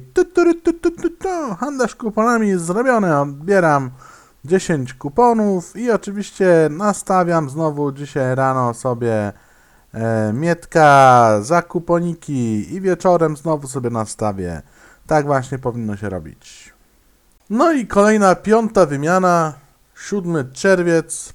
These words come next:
proszę bardzo, oddaję czterdzieści, czterysta pięćdziesiąt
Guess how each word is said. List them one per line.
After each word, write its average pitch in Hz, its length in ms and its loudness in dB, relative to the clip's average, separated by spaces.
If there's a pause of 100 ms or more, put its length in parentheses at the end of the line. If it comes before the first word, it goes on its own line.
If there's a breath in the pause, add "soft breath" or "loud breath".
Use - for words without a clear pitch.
proszę 143 480 -4
bardzo, 143 880 0
oddaję 143 600 -2
czterdzieści, 156 760 -4 (100)
czterysta 165 540 -4
pięćdziesiąt 131 720 -10